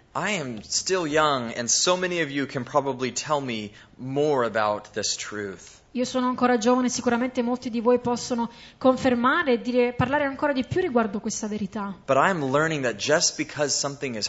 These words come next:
Speaker 1: hard does not mean it isn't from God.
Speaker 2: Ma sto imparando che semplicemente solo perché qualcosa è difficile non significa necessariamente che non venga dal Signore.
Speaker 1: Jesus' disciples were given the order, the command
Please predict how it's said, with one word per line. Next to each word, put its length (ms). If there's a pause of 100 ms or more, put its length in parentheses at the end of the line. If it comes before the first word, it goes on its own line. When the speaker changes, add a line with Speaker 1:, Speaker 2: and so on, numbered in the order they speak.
(160)
Speaker 1:
hard 560
does 220
not 340
mean 440
it 260
isn't 440
from 460
God. 500 (200)
Speaker 2:
Ma 120
sto 300
imparando 600
che 140
semplicemente 720
solo 260
perché 280
qualcosa 500
è 120
difficile 720
non 200
significa 640
necessariamente 840
che 120
non 200
venga 320
dal 160
Signore. 680
Speaker 1:
Jesus' 420
disciples 720
were 160
given 320
the 220
order, 360
the 140
command 680